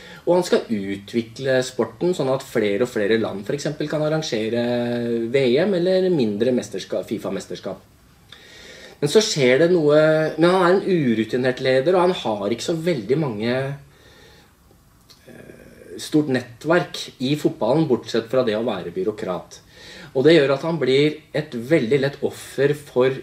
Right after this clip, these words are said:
sto-, sterke krefter som ønsker å påvirke fotballen, som ønsker å ta over fotballen. For eksempel, eh, Qatar, Saudi-Arabia, eh,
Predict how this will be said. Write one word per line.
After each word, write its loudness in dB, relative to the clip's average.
sto-, -2
sterke 0
krefter -8
som -6
ønsker -6
å -2
påvirke -4
fotballen, -4
som -6
ønsker -6
å -2
ta -2
over -6
fotballen. -2
For -4
eksempel, -4
eh, -2
Qatar, 4
Saudi-Arabia, 2
eh, -8